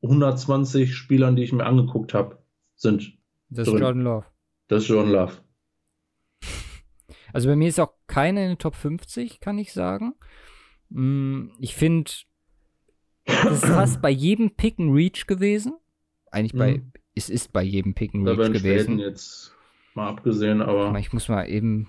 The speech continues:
Speaker 2: Jake Hansen mir angucken, wo ich den hatte, weil
Speaker 1: Ich meine, Tight End
Speaker 2: Oregon
Speaker 1: in Runde
Speaker 2: O-Liner.
Speaker 1: drei, aber dann ist es nun mal so ein Tight End, den man irgendwie so für Kiste hat.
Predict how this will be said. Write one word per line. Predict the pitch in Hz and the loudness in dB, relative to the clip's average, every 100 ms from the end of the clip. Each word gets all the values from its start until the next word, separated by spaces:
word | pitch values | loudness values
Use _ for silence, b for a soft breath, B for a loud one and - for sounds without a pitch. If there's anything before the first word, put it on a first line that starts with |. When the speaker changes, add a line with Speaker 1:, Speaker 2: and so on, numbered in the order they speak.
| - - | -12 -4
Speaker 2:
Jake | 107 104 117 | -2 -2 0
Hansen | 117 - 107 | -2 -2 -4
mir | 95 76 | -4 -4
angucken, | 101 107 113 101 | -6 -8 -6 -4
wo | 104 | -4
ich | 101 | -4
den | - 104 | -6 -4
hatte, | 107 - 120 123 | -4 -2 -4 -2
weil | 110 104 113 - | -2 -2 -4 -10
Speaker 1:
Ich | - | -2
meine, | 113 123 123 | 0 2 2
Tight | 131 131 | 2 2
End | |
Speaker 2:
Oregon | 120 120 | 2 2
Speaker 1:
in | |
Runde | 120 117 - | 4 4 4
Speaker 2:
O-Liner. | 127 113 | 4 2
Speaker 1:
drei, | 107 120 | 4 4
aber | 123 120 | 4 2
dann | 113 110 | 2 0
ist | 113 | 0
es | 117 | -2
nun | 113 107 | 2 2
mal | 113 110 | 4 2
so | 110 | 0
ein | 107 | 0
Tight | 110 110 | 2 2
End, | 113 107 | 2 4
den | 107 | 4
man | 107 | 4
irgendwie | 110 107 | 6 6
so | 104 107 | 6 4
für | - - | 0 0
Kiste | 110 - 101 95 | 0 2 2 2
hat. | 98 - | 2 -2